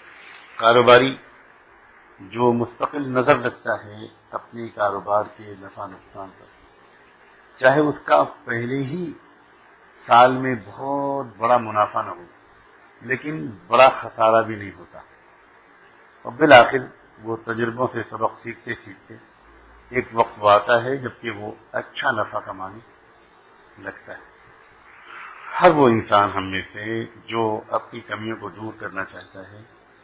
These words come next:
यानी अपनी इस्लाह चाहता है, इस्लाह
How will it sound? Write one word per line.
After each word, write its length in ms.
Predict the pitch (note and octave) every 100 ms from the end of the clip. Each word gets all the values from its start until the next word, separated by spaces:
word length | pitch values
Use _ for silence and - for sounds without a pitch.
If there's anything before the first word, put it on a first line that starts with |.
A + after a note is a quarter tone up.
| _ _ _ _ _ _ _ _ _ - - - - - - - - -
यानी 340 | G#2 A#2 B2 A#2+
अपनी 360 | G#2+ A#2+ A2+
इस्लाह 400 | G#2 - G#2+ G2 F#2 - - _ _ _ _ _ - - _ _ _ _ -
चाहता 280 | F#2 - F#2
है, 80 | - _ _ _ - _ - - _ A#2+
इस्लाह 500 | A#2+ - C3 D3+